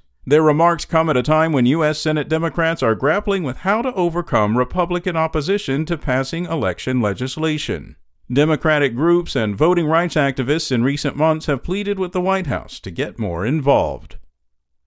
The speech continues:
Meanwhile, the Cobb County G O P has canceled its prayer vigil today to honor the pro-Donald Trump insurrectionists who stampeded into the Capitol to try to prevent Congress from certifying Joe Biden's victory.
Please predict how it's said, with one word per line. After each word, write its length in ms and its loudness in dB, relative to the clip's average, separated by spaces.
Meanwhile, 640 2
the 100 2
Cobb 320 2
County 320 0
G 200 -4
O 120 4
P 300 0
has 200 0
canceled 460 0
its 120 -2
prayer 380 0
vigil 340 0
today 380 0
to 140 -2
honor 360 2
the 140 0
pro-Donald 680 0
Trump 300 0
insurrectionists 1000 0
who 120 -2
stampeded 720 -4
into 220 -2
the 100 -4
Capitol 540 -2
to 100 -2
try 300 0
to 100 -2
prevent 400 0
Congress 500 0
from 220 -4
certifying 680 0
Joe 260 2
Biden's 480 0
victory. 720 -4